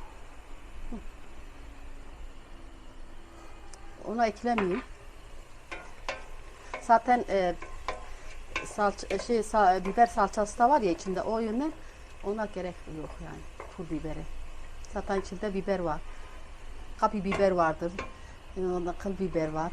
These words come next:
Ondan sonra o ince biberler var ya. Onunla domates, soğan,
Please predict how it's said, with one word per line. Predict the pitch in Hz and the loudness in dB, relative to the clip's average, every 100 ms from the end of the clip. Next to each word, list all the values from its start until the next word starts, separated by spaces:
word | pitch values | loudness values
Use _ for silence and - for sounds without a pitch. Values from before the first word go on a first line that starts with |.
| 175 | 0
Ondan | 185 190 | 2 2
sonra | 185 - 175 | 2 0 2
o | 175 170 - | 2 0 -2
ince | 170 165 170 | -4 0 0
biberler | 160 165 175 185 | 2 0 2 4
var | 220 185 143 | 4 4 2
ya. | 143 - - - - | -6 -8 -10 -10 2
Onunla | 185 165 156 156 - - | 4 4 2 0 -6 0
domates, | 196 175 151 - 156 - - - - - - - | 4 4 2 0 -4 -4 -8 -8 -8 -8 -8 -8
soğan, | - 180 147 | 0 2 4